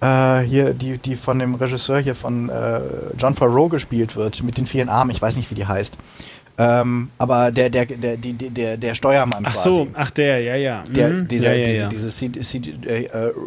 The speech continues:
Speaker 1: Rio Doran heißt der, ähm, ja. Ähm, fand ich einfach eine interessante Figur, die, der auch so ein bisschen dafür verantwortlich ist, der dann sagt, „Ey, komm, nimm ihn doch an und einen Piloten und so, jemand kann man eigentlich immer gebrauchen.“ Ähm, ich fand den cool, ich, ich fand, ähm,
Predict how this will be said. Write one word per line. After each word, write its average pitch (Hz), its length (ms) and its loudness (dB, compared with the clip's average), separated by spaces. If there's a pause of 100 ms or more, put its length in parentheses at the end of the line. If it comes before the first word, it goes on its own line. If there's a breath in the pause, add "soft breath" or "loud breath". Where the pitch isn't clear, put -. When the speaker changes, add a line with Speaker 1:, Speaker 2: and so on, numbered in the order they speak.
(260)
Speaker 1:
Rio 156 260 4
Doran 117 480 0
heißt 98 280 -10
der, 92 200 -6
ähm, 92 220 -6 (120)
ja. 92 140 -10 (580 loud breath)
Ähm, 117 460 2
fand 165 220 2
ich 160 160 -4
einfach 175 240 -2
eine 165 180 2 (640)
interessante 165 480 2
Figur, 175 360 2
die, 165 160 4 (100)
der 147 160 2
auch - 80 -4
so 151 80 0
ein 147 40 0
bisschen 151 220 0
dafür 139 180 -2
verantwortlich 160 540 2
ist, 143 160 -4
der 135 80 2
dann 135 120 2
sagt, 131 200 -2
„Ey, 143 160 -4
komm, 151 300 0
nimm 147 120 2
ihn 147 80 0
doch 143 140 -4
an 143 160 -2
und 135 80 -2
einen 131 80 -4
Piloten 139 340 0
und 135 100 -2
so, 143 60 -4
jemand 135 260 -2
kann 139 120 -2
man 131 60 -4
eigentlich 135 160 -4
immer 147 180 2
gebrauchen.“ 131 460 2 (500 loud breath)
Ähm, 135 420 4 (220)
ich - 100 -4
fand 160 220 2
den 214 240 4
cool, 208 160 2
ich, 175 260 -8
ich - 80 -12
fand, 151 400 0
ähm, 131 500 2